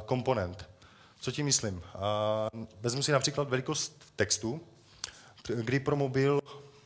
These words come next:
v nějaké komponentě nebo v nějaké části kódu je v mo-, eh, font size čtrnáct pixelů, na tabletu osmnáct, na desktopu zpátky nějakých šestnáct a na nějakém větším desktopu osmnáct. Eh,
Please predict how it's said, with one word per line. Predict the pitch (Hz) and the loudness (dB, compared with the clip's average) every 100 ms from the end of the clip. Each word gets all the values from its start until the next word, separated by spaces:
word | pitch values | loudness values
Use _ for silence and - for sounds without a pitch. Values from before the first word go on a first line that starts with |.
| - | -16
v | 101 110 | -6 0
nějaké | 123 127 | 2 2
komponentě | 120 110 110 123 127 143 139 131 | 0 -2 0 -2 0 0 0 -2
nebo | 127 113 | -6 -6
v | 110 | -2
nějaké | 117 117 | 0 0
části | 113 127 127 | 2 2 2
kódu | 120 113 113 127 - - - | -2 0 0 -2 -6 -16 -6
je | 120 | -2
v | 110 | 0
mo-, | 123 123 127 120 113 113 | 0 -2 -2 -2 -2 -2
eh, | |
font | - 127 | -2 0
size | 135 117 - | 2 2 0
čtrnáct | - - 120 135 | -4 0 0 0
pixelů, | 156 - 156 151 151 - - - - | -4 -4 -4 -4 -4 -10 -18 -20 -6
na | 110 | -2
tabletu | - 123 135 113 | 2 4 4 2
osmnáct, | 95 - 139 147 147 143 | -4 -2 -2 0 -2 -2
na | 120 117 | 0 0
desktopu | 123 - 117 | 0 -4 -8
zpátky | 127 - 131 131 131 | -4 2 2 2 0
nějakých | 131 139 135 | 0 0 -2
šestnáct | 104 - 147 147 143 - - - - | -4 -2 -2 -2 -4 -12 -18 -18 -14
a | 107 | 0
na | 117 117 | 2 4
nějakém | 120 120 120 | 2 0 -2
větším | 117 - | -2 -2
desktopu | 117 113 135 135 | -2 -2 -2 -2
osmnáct. | 110 - 120 131 143 - - - - - - - - - - _ - | -4 -2 2 2 0 -4 -14 -20 -20 -20 -20 -20 -20 -20 -20 _ -14
Eh, | 90 | -10